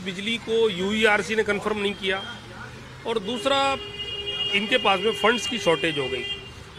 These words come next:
अब ये विषय राज्य सरकार का और यूपीसीएल के बीच का है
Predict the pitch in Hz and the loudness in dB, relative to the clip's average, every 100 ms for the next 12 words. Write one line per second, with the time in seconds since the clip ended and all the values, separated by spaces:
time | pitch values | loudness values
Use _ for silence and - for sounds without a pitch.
0 | - 208 208 220 214 208 220 165 151 170 | -2 0 4 4 4 2 4 4 2 0
1 | 185 175 196 202 208 202 208 170 165 220 | 0 4 4 4 2 0 0 -2 -4 -4
2 | 185 202 208 202 175 180 - 202 175 | 0 2 4 2 0 -2 4 6 6